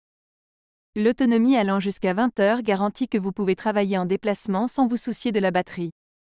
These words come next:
Il est doté de deux ports Thunderbolt permettent de raccorder et d'alimenter des accessoires haut débit. Découvrons ses avantages dont ses performances élevées dans un format portable,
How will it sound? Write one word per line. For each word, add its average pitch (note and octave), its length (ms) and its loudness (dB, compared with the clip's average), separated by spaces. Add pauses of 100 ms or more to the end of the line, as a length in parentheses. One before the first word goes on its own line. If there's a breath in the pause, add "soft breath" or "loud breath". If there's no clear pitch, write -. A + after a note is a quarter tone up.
(560)
Il G3+ 160 0
est G3+ 60 4
doté G#3 280 2
de G3+ 140 2
deux A3 160 2
ports G#3 260 0
Thunderbolt G3 720 0
permettent G3+ 380 0
de F3+ 80 2
raccorder G3+ 480 0
et A#3 100 0
d'alimenter F#3+ 500 -2
des F#3+ 200 -2
accessoires G3 500 -2
haut G#3 120 0
débit. F3+ 360 -2 (1000)
Découvrons A#3 540 0
ses G#3 220 0
avantages G#3 520 2
dont G3+ 100 -2
ses F#3+ 140 0
performances G#3 640 0
élevées G3+ 300 2
dans F3+ 220 0
un F3 80 0
format F#3+ 320 0
portable, G3 560 -2